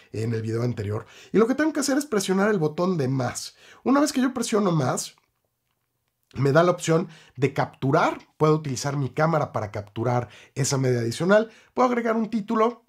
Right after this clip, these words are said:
puedo agregar medio o puedo hacer una captura de voz en off,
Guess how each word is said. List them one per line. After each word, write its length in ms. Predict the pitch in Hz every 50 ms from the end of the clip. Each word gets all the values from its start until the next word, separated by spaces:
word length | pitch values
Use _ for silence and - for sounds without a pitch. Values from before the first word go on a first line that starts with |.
| _
puedo 200 | - 143 135 139
agregar 420 | 135 135 131 127 131 131 131 127 135
medio 440 | 160 196 208 190 160 165 170 170 165 - - - - -
o 120 | 165 160
puedo 240 | 190 208 196 202 196
hacer 220 | 190 196 170 160
una 180 | 180 170 156 156
captura 600 | - 127 - - - 139 143 139 143 139 131 - - - _ -
de 140 | 127 127 127
voz 260 | 123 131 135 131 -
en 140 | 113 110 104
off, 180 | 87 82 -